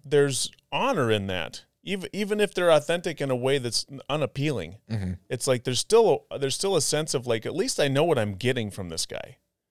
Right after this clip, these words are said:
Speaker 1: you know, or this woman. It's like, I know who you are. Even if I don't like you, at least I know who you are. And I,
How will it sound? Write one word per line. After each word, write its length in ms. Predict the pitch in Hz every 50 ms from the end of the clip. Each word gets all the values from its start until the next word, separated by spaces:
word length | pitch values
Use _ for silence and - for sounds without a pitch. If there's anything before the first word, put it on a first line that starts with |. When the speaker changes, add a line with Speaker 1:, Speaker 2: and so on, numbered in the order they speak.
| _ _ _ _ _ -
Speaker 1:
you 80 | 120
know, 180 | 113 110 104 101
or 140 | 107 117 107
this 260 | 98 107 101 - -
woman. 320 | 110 104 92 85 78 - _ _ _ _ _ _ _
It's 140 | - -
like, 120 | 120 113 - -
I 80 | 123
know 180 | 139 151 175 185
who 140 | 160 214 208
you 220 | 175 139 127 113
are. 400 | 107 101 110 107 - - - - _ _ _ _ _ -
Even 200 | 151 170 196 208
if 100 | - 180
I 40 |
don't 220 | 175 180 165 147 127
like 260 | 131 131 147 143 -
you, 100 | 131 113
at 60 | 107
least 200 | 120 143 143 - 131
I 60 | 117
know 180 | 113 113 113
who 100 | 110 113 110
you 200 | 98 95 90 95
are. 300 | 95 95 87 - - - _ _ _ _ _ _
And 120 | - 170
I, 60 | 165